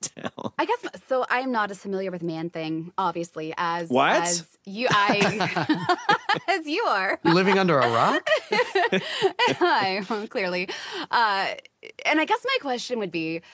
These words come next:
Speaker 2: uh, just to put into, to more context for me, are there any other, uh, fights that Man-Thing has been in where he just literally passed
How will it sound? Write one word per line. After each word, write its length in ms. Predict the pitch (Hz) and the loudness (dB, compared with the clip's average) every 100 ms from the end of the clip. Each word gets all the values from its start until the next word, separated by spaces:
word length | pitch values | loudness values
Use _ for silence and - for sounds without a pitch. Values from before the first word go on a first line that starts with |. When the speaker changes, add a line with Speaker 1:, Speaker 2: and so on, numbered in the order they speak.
| - _ | -20 _
Speaker 2:
uh, 100 | - | -8
just 220 | 190 254 262 | -4 -4 -4
to 60 | |
put 160 | - 233 | -6 -4
into, 440 | 208 185 190 170 170 | -4 -4 -4 -4 -6
to 80 | |
more 160 | 208 208 | -8 -6
context 500 | 196 190 190 185 - | -4 -4 -4 -10 -8
for 120 | 185 | -4
me, 120 | 180 180 | 0 2
are 200 | 226 247 | 2 2
there 140 | 320 | 2
any 280 | - 311 403 | 0 0 2
other, 560 | 233 262 277 196 175 180 - - _ - | 0 2 0 0 -2 -6 -14 -20 _ -6
uh, 360 | 196 190 180 160 | -2 0 -2 -4
fights 380 | - 220 226 - | -4 0 0 -2
that 120 | 233 | -4
Man-Thing 300 | 190 214 269 | -2 -2 -4
has 140 | 247 180 | -6 -6
been 160 | 202 | -4
in 120 | 214 | -2
where 120 | 180 180 | -4 -4
he 140 | 202 | -6
just 300 | 190 190 - | -6 -6 -6
literally 400 | 208 196 185 175 - _ | -8 -6 -4 -6 -8 _
passed 400 | - 196 196 - | -8 -4 -4 -6